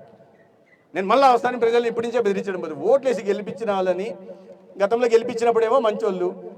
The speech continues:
మొన్న నువ్వు పని చేయకపోతే, చేయకపోతే ఓడిచ్చారు, ఓడిస్తే వెన్నుపోటుదారులు అంట.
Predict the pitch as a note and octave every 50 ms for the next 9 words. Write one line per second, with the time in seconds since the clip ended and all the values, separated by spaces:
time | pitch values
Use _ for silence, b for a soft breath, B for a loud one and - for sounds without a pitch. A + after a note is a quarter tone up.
0 | - G3+ A3 A#3 A#3 A3+ A3 G#3+ - G#3+ A#3 C4 B3+ A#3+ A3+ G#3 G#3 G3+ G#3 G3+
1 | G3 F#3+ F#3 F#3 A3+ A#3 A#3 A#3 A#3 A#3 A#3+ A#3 F#3+ F#3+ G3 G3 G3 F#3+ G3 F#3
2 | F3 F#3 G3+ A#3 A#3 - C#4 A#3+ F#3+ G3+ A3 D4 D4 D4 C#4 B3 A3+ E3 C3+ -
3 | A#2+ - - - -